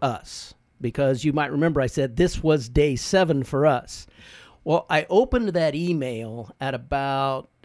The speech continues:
oh, twenty till eight this morning. After we had already closed, we'd already called for the e-learning day, and I went, "We don't have to make this day up."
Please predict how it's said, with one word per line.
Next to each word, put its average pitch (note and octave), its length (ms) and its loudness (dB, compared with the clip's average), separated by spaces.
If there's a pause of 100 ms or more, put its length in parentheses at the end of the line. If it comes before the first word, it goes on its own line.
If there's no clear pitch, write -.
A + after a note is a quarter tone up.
(160)
oh, C#3 840 -2
twenty D#3 380 0
till C3 280 -6
eight B2+ 260 -6
this - 220 -8
morning. A2+ 380 -8 (760)
After C#3 220 -6
we E3 120 0
had D#3+ 80 0
already E3+ 240 4
closed, D3 600 -2
we'd E3 160 2
already E3 220 6
called F#3 340 6
for F#3+ 80 -2
the F#3 220 2
e-learning G3+ 420 6
day, D#3 480 0
and D#3 140 0
I D3 80 2
went, D3+ 260 -2 (760)
"We F3 100 4
don't A3 120 2
have A#2 120 -6
to G#2 80 -8
make G#2+ 160 -6
this C3 180 -8
day D#2 220 -6
up." - 320 -14